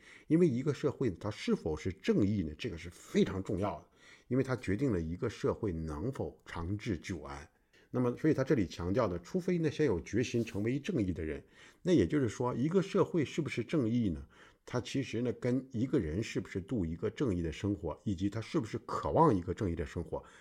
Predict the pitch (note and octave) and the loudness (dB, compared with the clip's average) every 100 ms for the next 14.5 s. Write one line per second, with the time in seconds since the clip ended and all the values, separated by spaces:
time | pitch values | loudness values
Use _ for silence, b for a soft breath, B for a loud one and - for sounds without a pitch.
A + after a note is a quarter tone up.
0 | B _ D#2+ E2 B - A2+ A2+ F#2+ D#2 | B _ -2 -2 B -4 4 6 6 2
1 | D2 F2 - b b b - F#3 C#3+ G#2+ | -2 -10 -14 b b b 4 4 6 4
2 | F#2 E2+ B2 C#3 D3 A#2+ D2+ - E2+ E2 | 2 0 -2 -6 -2 -2 -2 -2 -2 -2
3 | E2+ - A2+ E2 G2+ - _ _ - E2+ | -6 -4 -4 0 0 0 _ _ -2 0
4 | F2 G2 - - D3 G#2+ F2 - G2+ E2 | 0 -2 -6 -2 0 0 0 0 0 0
5 | D#2+ D#2+ E2 - - C2 B B B B | -2 -2 -4 -6 -10 -10 B B B B
6 | G2+ F2 - - E3 C#3 G2+ F2 - - | 2 2 2 0 6 6 4 0 -2 0
7 | E2+ - G#2+ - C3+ G#2+ F#2 D2 - G#2+ | 4 4 4 0 -2 2 0 0 0 0
8 | F#2+ F2 B2 C3 - F#2 B B B B | 0 0 0 0 -2 -4 B B B B
9 | - - - E2+ D#2 D2 - - - b | -2 0 2 0 -2 -8 -8 -20 -20 b
10 | b b - B2 A#2 F#3 D3 G#2 A2 A2 | b b 4 8 12 12 12 10 6 8
11 | C3 A2+ - B2 A#2+ A2 A2 A#2 G#3 E3+ | 8 8 4 -4 0 2 2 6 10 10
12 | A2 - F#2+ G#2 - _ G#3+ G3+ C3 F3+ | 8 2 2 2 -6 _ 4 6 8 4
13 | E3+ - G#2+ - E2 F2+ F2 E2+ E2 E2 | -2 -2 -2 0 0 2 2 0 -2 -2
14 | - - B2 D#2 B1+ | -4 0 2 2 -4